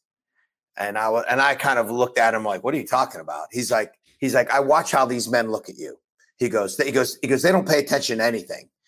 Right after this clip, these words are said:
He goes, "But th-, but they are paying attention to you. You should think about doing this." And so that's my other point. If you're in a, if you're a business professional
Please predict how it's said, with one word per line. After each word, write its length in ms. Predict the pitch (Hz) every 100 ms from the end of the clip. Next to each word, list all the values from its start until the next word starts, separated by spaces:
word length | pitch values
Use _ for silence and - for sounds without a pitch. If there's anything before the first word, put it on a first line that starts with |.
| _
He 100 | 123
goes, 260 | 117 113 - _ _ -
"But 160 | 123
th-, 140 | - -
but 100 | 127
they 120 | 127
are 100 | 117
paying 220 | - 110
attention 420 | 101 95 95 - 85
to 60 |
you. 160 | 78 - _ -
You 80 |
should 200 | 139 -
think 180 | - 120
about 260 | 92 85 -
doing 220 | 80 73
this." 360 | - - - _ _ - - -
And 160 | 127 -
so 320 | 135 117 - - _
that's 240 | 139 156 156
my 160 | 139
other 240 | - 170 180
point. 400 | - 110 90 - _ -
If 180 | 120 139
you're 240 | 160 208
in 80 | 196
a, 100 | 156 131
if 200 | 127 143
you're 580 | 151 202 220 202 175 - -
a 80 | 123
business 400 | 113 170 160 139
professional 720 | - 113 135 - - 95 -